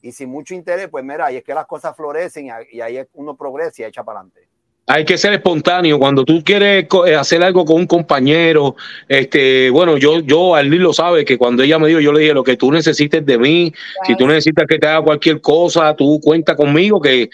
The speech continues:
Speaker 2: que yo estoy ahí". Porque
Speaker 3: Y así
Speaker 2: hay
Speaker 3: fue,
Speaker 2: que, que,
Speaker 3: así fue,
Speaker 2: tenemos que
Speaker 3: Joe.
Speaker 2: ser así, no
Speaker 3: Así
Speaker 2: podemos dejar,
Speaker 3: fue.
Speaker 2: no podemos dejar que la salsa se convierta en,
Speaker 3: Así
Speaker 2: en un
Speaker 3: fue.
Speaker 2: género, este, monetario, de, solamente de dinero.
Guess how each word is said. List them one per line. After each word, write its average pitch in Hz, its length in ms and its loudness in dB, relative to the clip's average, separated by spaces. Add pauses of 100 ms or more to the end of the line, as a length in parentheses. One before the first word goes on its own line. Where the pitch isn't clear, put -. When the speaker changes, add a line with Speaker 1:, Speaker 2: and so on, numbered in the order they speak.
(280)
Speaker 2:
que 127 140 0
yo 131 140 2
estoy 151 260 0
ahí". 135 340 0 (280)
Porque 160 380 0
Speaker 3:
Y 160 40 -2
así 160 60 0
Speaker 2:
hay 175 100 0
Speaker 3:
fue, 202 220 0
Speaker 2:
que, 233 100 0 (200)
que, 208 80 0
Speaker 3:
así 294 380 -4
fue, 320 100 2
Speaker 2:
tenemos 262 280 0
que 269 80 2
Speaker 3:
Joe. 247 40 -4
Speaker 2:
ser 269 160 0
así, 262 280 -2
no 220 80 2
Speaker 3:
Así 233 100 0
Speaker 2:
podemos 262 280 2
dejar, 233 200 2
Speaker 3:
fue. 202 240 0
Speaker 2:
no 220 60 2
podemos 247 320 2
dejar 233 240 2
que 240 140 2
la 208 100 2
salsa 226 300 0
se 220 120 2
convierta 202 680 2 (260)
en, 175 200 2
Speaker 3:
Así - 100 0
Speaker 2:
en 175 200 2
un 226 100 2
Speaker 3:
fue. 202 80 2
Speaker 2:
género, 202 440 2
este, 165 380 2
monetario, 160 680 2
de, 147 160 2
solamente 190 520 0
de 196 80 0
dinero. 175 460 2